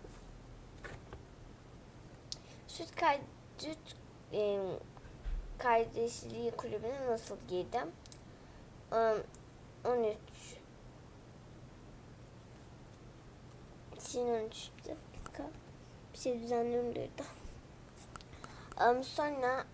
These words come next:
em, Şirin Boğa, aslında demin unutmuşum. Galata Kulesi'nde sekizinci. Benim şey yaptım. Evet, sekiz.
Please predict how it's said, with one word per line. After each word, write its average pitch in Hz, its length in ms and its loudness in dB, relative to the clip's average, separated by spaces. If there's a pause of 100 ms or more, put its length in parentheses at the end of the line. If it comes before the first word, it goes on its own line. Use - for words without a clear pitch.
em, 214 300 8 (380)
Şirin 233 640 4
Boğa, 220 320 12 (460)
aslında 196 440 2
demin 196 200 -2
unutmuşum. - 420 -8 (460)
Galata 247 380 4
Kulesi'nde 233 680 2 (1600)
sekizinci. 214 840 2 (2500)
Benim 240 240 -4
şey - 140 -6
yaptım. - 320 -10 (600)
Evet, 156 340 -2
sekiz. - 500 -6